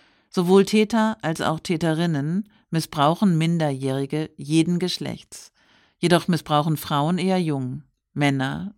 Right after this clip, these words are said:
eher Mädchen. Kinder sind Erwachsenen oder Älteren gegenüber in ihrer Wehrhaftigkeit massiv eingeschränkt.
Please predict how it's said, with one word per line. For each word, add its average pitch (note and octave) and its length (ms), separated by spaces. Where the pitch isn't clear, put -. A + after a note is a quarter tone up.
eher D#3+ 180
Mädchen. C3+ 640
Kinder B3+ 340
sind G3 200
Erwachsenen E3 640
oder D#3 240
Älteren E3+ 460
gegenüber E3 480
in E3 100
ihrer C#3+ 320
Wehrhaftigkeit D#3 960
massiv D#3+ 680
eingeschränkt. D3 840